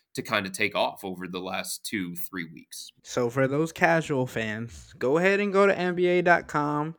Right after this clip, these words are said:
Speaker 2: click on team stats, click on player stats, and hit the advanced stat button once or twice nowadays, because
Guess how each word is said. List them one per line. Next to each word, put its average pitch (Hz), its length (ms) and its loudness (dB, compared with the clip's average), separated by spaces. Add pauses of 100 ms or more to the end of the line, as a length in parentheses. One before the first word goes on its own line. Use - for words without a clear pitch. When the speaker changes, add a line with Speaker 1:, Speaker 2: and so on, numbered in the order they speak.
(240)
Speaker 2:
click 139 180 2
on 160 220 2
team 180 260 2
stats, 180 480 6
click - 240 -4
on 165 180 0
player 175 300 2
stats, 165 540 2 (280)
and 156 280 2 (260)
hit 277 240 0
the 240 140 6
advanced 175 460 2
stat 123 360 2
button 98 480 -8
once 113 300 -8
or 107 60 -6
twice 98 440 -6
nowadays, 90 720 -6
because 107 500 -4